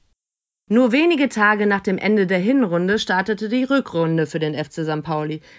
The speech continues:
In der englischen Woche kam der V F L Bochum ans Millantor.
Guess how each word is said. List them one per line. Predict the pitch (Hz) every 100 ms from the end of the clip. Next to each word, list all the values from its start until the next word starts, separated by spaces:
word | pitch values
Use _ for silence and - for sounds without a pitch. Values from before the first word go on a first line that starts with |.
| -
In | 208
der | 220
englischen | 262 320 311 262
Woche | 214 214 233
kam | 226 165 165
der | 160
V | 185 220
F | 226
L | - 196
Bochum | 170 170 160 - 147
ans | 123 151
Millantor. | 165 156 156 151 165 156